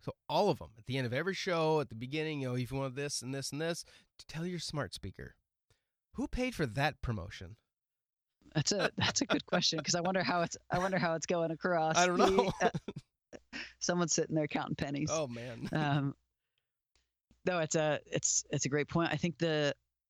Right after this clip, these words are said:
Speaker 2: biggest thing that I could relate it to is that we now have the, the reason that, you know, you're talking about how it's converting and, and changing over,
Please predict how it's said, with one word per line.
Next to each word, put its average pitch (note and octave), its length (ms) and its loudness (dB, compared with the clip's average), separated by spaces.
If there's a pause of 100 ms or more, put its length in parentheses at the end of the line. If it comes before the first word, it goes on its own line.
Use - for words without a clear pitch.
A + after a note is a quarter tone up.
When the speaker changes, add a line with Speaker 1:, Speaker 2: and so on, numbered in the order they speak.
(580)
Speaker 2:
biggest E3 320 2
thing D#3+ 160 2
that D#3 140 2
I D3 100 4
could C#3+ 300 0 (1040)
relate C#3+ 340 2
it B3 120 0
to D3+ 260 2
is C#3+ 200 2
that C#3+ 560 2 (200)
we D3+ 260 2
now D3+ 320 4
have B2 460 0
the, D3+ 200 2
the C#3+ 100 2
reason D3+ 400 4
that, C#3 180 0
you C3 180 2
know, C3 80 2
you're C3 140 0
talking C#3 280 0
about B2 240 0
how B2+ 220 0
it's A2 140 -6
converting B2+ 480 0
and, A#2+ 160 -2
and C3+ 100 0
changing B2 320 0
over, C3 320 0